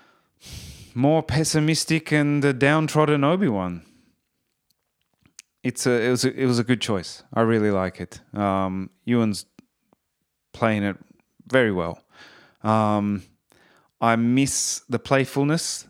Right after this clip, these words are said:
You get a bit more of it in episode two. I'm sure that they are building towards that. I'm sure that they are building towards, I, I,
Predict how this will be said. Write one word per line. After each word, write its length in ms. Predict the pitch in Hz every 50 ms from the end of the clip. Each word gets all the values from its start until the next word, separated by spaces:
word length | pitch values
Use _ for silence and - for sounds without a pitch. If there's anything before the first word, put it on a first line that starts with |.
| - -
You 160 | 113 107 101
get 200 | - - 127 131
a 80 | 147 135
bit 260 | 127 143 143 156 147
more 220 | 147 143 147 147
of 100 | 151 143
it 100 | 151 147
in 80 | 143 143
episode 420 | 147 143 123 - 156 151 147 147
two. 280 | - 139 123 135 139 135
I'm 280 | 120 110 110 110 110 110
sure 500 | - - - - - 123 123 127 139 147
that 180 | 139 143 143 127
they 200 | 131 131 135 131
are 280 | 127 127 123 127 123 117
building 460 | 110 110 127 120 120 110 110 104 95
towards 360 | - 98 98 95 92 - -
that. 320 | 92 85 - - - - _ _ _ - - - - - - _
I'm 140 | - 104 101
sure 340 | - - - - 135 131 131
that 140 | 127 123 -
they 160 | 120 117 117
are 100 | 113 110
building 520 | 104 101 101 120 117 117 117 117 113 113 107
towards, 760 | - 113 107 104 101 101 101 101 101 95 92 - - - - _ _ _ _ _ _ _ _ _ _ _ _ _ _ _ _ _ _ _ _ _ _ _ _ _ _ _ _ _ _ _ _ _ _ _ _ _ _ _ _ _ _ _ _ _ _ _ _ _ _ -
I, 200 | - 107 110 - - _ _
I, 220 | - 113 123 120